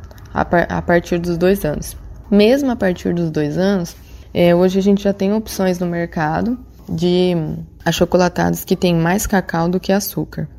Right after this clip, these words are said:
Então, é bom dar uma olhada na lista de ingredientes pra não tá expondo a criança depois ao vício do achocolatado. Em relação ao café com leite, também a partir dos dois anos só, visto que o café, ele pode, é, agitar mais a criança, né? Ele não é recomendado,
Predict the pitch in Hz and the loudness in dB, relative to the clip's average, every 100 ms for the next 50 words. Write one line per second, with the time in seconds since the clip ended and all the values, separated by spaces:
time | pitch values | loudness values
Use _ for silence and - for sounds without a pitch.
0 | - - 165 175 175 175 214 214 196 185 | -8 -4 0 2 2 2 2 2 2 2
1 | 165 165 170 160 170 185 175 170 165 160 | 2 0 -2 -2 -4 -4 -2 -2 0 -2
2 | 156 151 156 - - 190 208 220 190 175 | -2 -4 -6 -8 -4 -2 -2 0 0 0
3 | - - 175 170 - 160 160 165 165 165 | -2 -4 -2 -2 -2 -2 -2 -4 -4 -2
4 | - 165 170 175 165 175 185 196 180 175 | 0 2 2 2 0 -2 -2 -4 -2 -2
5 | - 175 180 185 202 156 143 - - 196 | -4 -6 -2 -2 -2 -4 -6 -10 -4 0
6 | 202 233 226 - 214 233 226 196 190 175 | 2 2 2 0 -2 -2 -2 -2 -2 -2
7 | 175 160 175 220 - 185 185 170 214 208 | -4 -2 -2 -2 -2 0 2 0 0 0
8 | 175 175 170 165 156 165 156 151 156 160 | -2 -2 -4 -2 0 0 0 -2 -2 -4
9 | - 147 151 196 - - - - 170 165 | -4 -2 -2 -4 -12 -20 -16 -4 -4 -2
10 | 175 - 165 170 165 170 160 165 - 180 | -6 -6 -2 -2 0 -2 -2 -4 -6 -2
11 | 160 165 156 156 160 156 147 147 - - | -2 2 2 2 -2 -2 -2 -6 -10 -6
12 | 156 151 151 156 156 160 160 165 180 160 | -2 -2 0 0 -2 -2 2 2 2 0
13 | 156 156 151 151 156 180 185 - 165 165 | -2 -2 0 0 2 2 0 -2 -2 0
14 | 165 156 156 180 175 - 165 151 147 151 | 0 0 0 0 -2 -2 -2 0 0 0
15 | 175 180 | 0 -2